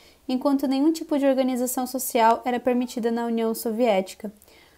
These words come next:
Curiosamente, Marx preferiu passar praticamente toda a sua vida num país rico e liberal como a Inglaterra do que ir para algum mais afeito à sua ideologia.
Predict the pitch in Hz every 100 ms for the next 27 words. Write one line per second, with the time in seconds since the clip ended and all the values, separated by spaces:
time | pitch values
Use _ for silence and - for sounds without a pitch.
0 | _ - 330 339 311 311 269 262 277 330
1 | 339 339 247 233 247 - - 269 269 247
2 | 254 262 262 240 240 240 - 254 240 240
3 | - 226 269 285 277 240 233 233 240 247
4 | 240 240 - 226 226 240 226 247 233 208
5 | 214 - 233 226 220 247 - 202 220 269
6 | - - - - 247 262 285 269 285 277
7 | 262 254 247 262 254 269 - 226 226 247
8 | - 240 220 240 240 269 240 220 208